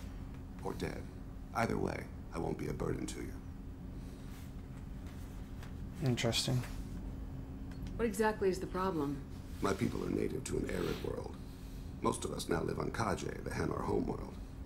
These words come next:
Speaker 1: It's very humid and rains every day. Our lungs can't deal with the moisture. Over time, the tissue loses its ability to absorb oxygen. It becomes harder to breathe.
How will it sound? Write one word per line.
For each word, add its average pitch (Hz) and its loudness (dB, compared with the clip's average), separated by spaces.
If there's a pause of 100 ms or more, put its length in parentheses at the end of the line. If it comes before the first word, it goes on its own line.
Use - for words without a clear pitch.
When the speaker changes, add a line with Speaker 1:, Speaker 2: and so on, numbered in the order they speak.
(340)
Speaker 1:
It's - -2
very - 4
humid - 4
and - 2
rains 98 2
every - -2
day. - 2 (540)
Our 85 2
lungs - 2
can't - 2
deal 87 2
with - -2
the - 0
moisture. - 0 (840)
Over - 0
time, - 0
the - -2
tissue - 0
loses 78 0
its - -2
ability - -2
to - -2
absorb - 0
oxygen. - 0 (540)
It - -6
becomes - -2
harder - 0
to - -4
breathe. - 0